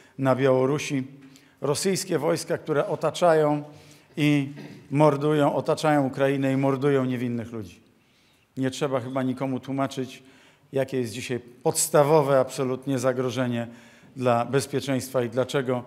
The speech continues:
w różnych formatach dzisiaj w ramach konsultacji międzyrządowych dyskutowaliśmy to, jak można zapobiec dalszej eskalacji tego konfliktu.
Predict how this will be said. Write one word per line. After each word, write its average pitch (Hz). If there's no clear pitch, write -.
w 113
różnych 143
formatach 139
dzisiaj 139
w 120
ramach 131
konsultacji 131
międzyrządowych 127
dyskutowaliśmy 143
to, 127
jak 147
można 135
zapobiec 120
dalszej 131
eskalacji 127
tego 143
konfliktu. 143